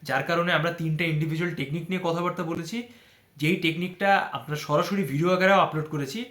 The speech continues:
আপনারা হান্ড্রেড পার্সেন্ট বিনা পয়সায় এই টেকনিকগুলো দেখে আসেন, যেটা আপনাদের ড্রয়িংকে দারুণভাবে বুস্ট করতে পারে। এখনই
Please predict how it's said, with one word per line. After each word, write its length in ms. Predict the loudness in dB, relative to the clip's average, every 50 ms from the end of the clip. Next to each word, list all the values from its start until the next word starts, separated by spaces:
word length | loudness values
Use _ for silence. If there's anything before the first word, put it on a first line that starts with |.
| -14 -20 -20 _ _ _ _ -8
আপনারা 340 | -6 -6 -2 0 0 0 0 0 0
হান্ড্রেড 300 | 0 0 0 0 -2 -2 -6 -14 _ 0
পার্সেন্ট 520 | 0 0 0 -2 -6 -6 -6 -6 -8 -10 -16 -20 _ _ -10
বিনা 280 | -6 -2 2 2 2 2
পয়সায় 480 | 4 4 4 4 4 2 0 0 0 -2 -4
এই 140 | -4 -4 -2 -2
টেকনিকগুলো 480 | -2 -2 -2 -2 -4 -4 -2 -2 0 0 0 0
দেখে 180 | -2 -2 -2
আসেন, 220 | -2 -2 -4 -6 -8
যেটা 180 | -6 -6 -6
আপনাদের 280 | -6 -6 -6 -6 -6 -6
ড্রয়িংকে 320 | -6 -6 -8 -6 -6 -6
দারুণভাবে 420 | -4 -4 -4 -6 -6 -6 -6 -6 -6 -6
বুস্ট 160 | -8 -8 -8
করতে 240 | -6 -6 -6 -6 -6
পারে। 180 | -6 -6 -6 -6 -8 -14 _ _ _ _ _ _ _ _ _ _ _ _ -12
এখনই 340 | -10 -6 -4 -4 -2 -2 -4